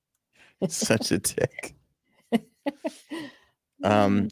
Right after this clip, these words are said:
Speaker 1: I thi-, I, I, you know who, I think they were probably partying. Maybe, maybe he slipped, maybe he pulled a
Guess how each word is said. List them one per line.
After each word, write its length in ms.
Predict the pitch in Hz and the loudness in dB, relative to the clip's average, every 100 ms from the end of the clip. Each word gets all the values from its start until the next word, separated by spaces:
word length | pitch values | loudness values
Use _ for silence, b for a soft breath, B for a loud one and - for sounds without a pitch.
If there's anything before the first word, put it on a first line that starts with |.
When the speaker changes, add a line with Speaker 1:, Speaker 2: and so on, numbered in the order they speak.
| - | 2
Speaker 1:
I 160 | 120 202 | 4 4
thi-, 120 | - | 4
I, 220 | 113 - | 4 4
I, 40 | |
you 200 | 131 170 | 2 4
know 100 | 185 | 6
who, 160 | 180 196 - | 6 4 4
I 140 | 156 | 4
think 140 | 208 190 | 4 4
they 100 | 190 | 4
were 100 | 185 | 6
probably 300 | 175 165 151 | 6 6 4
partying. 560 | 139 123 143 151 160 | 6 6 6 4 4
Maybe, 400 | 147 143 143 139 | 4 4 4 2
maybe 380 | - 117 131 139 | 2 4 6 4
he 140 | 135 127 | 2 -2
slipped, 280 | - 127 | 0 2
maybe 240 | 120 127 135 | 4 4 4
he 120 | 139 | 2
pulled 300 | 135 135 131 | 4 4 6
a 380 | 135 127 131 | 6 6 2